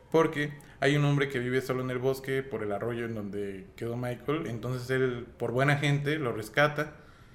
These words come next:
él le da abrigo, lo cuida hasta que sana, y Michael Myers lo que hace en agradecimiento es matarlo. Así es, fue una de las escenas más tristes,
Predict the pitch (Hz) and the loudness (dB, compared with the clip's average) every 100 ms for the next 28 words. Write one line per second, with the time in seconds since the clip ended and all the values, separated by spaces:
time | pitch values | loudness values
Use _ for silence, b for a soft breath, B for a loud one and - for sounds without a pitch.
0 | B B - 117 120 123 123 139 139 139 | B B -6 -4 0 2 4 4 4 4
1 | 131 120 131 131 127 120 107 107 135 139 | 4 2 0 2 0 -4 -8 -2 -2 0
2 | 143 - - 127 127 135 143 143 135 131 | -4 -8 -14 -6 0 2 2 2 0 2
3 | 131 131 117 110 120 117 127 113 104 110 | 0 0 -4 -4 -4 -2 -4 -4 -4 -6
4 | 113 123 117 135 139 139 - - 104 104 | -6 -4 -2 -2 -2 -8 -18 -16 -12 -8
5 | 101 - - - - B B B B B | -8 -8 -14 -20 -20 B B B B B
6 | B B - 117 120 123 127 123 - B | B B -12 -8 -4 -2 -2 -4 -12 B
7 | B B B B - 139 139 127 110 113 | B B B B -2 2 2 2 0 -4
8 | 131 127 120 120 - 175 175 185 180 | -4 -4 -4 -4 0 0 2 0 -2